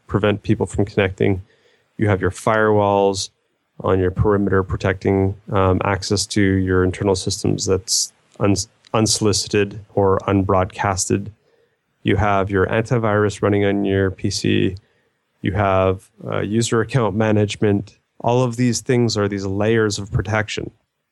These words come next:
that are d-, deemed necessary over time as people find new and unique ways to abuse our systems.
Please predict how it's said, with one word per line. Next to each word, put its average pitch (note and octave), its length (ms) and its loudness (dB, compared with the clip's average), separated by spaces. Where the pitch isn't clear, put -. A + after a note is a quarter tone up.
that A2 220 2
are G2 80 4
d-, G2+ 140 -8
deemed A2+ 580 0
necessary G#2 680 0
over F#2+ 220 2
time G2 540 0
as F#2+ 340 -2
people G2 520 -2
find G2 380 0
new G2 260 4
and F#2+ 320 0
unique G2 300 0
ways F#2+ 260 2
to F#2+ 200 0
abuse F#2+ 380 0
our F#2 80 -2
systems. - 600 -6